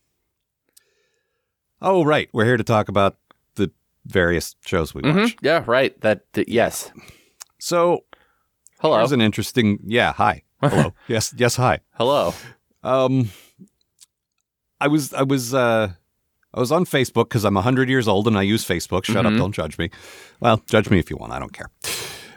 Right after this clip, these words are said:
Speaker 1: Um, you can't judge me harsher than I judge myself.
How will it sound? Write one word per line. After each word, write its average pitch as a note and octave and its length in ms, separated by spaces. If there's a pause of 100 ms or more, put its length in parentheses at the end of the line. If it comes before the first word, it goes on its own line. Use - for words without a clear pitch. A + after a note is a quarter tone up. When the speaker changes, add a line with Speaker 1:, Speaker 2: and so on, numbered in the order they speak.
(100)
Speaker 1:
Um, A2 580 (760)
you A#2 140
can't A2+ 240
judge G#2 220
me G#2 100
harsher F2+ 360
than E2 120
I D#2+ 80
judge D#2 240
myself. D#2 400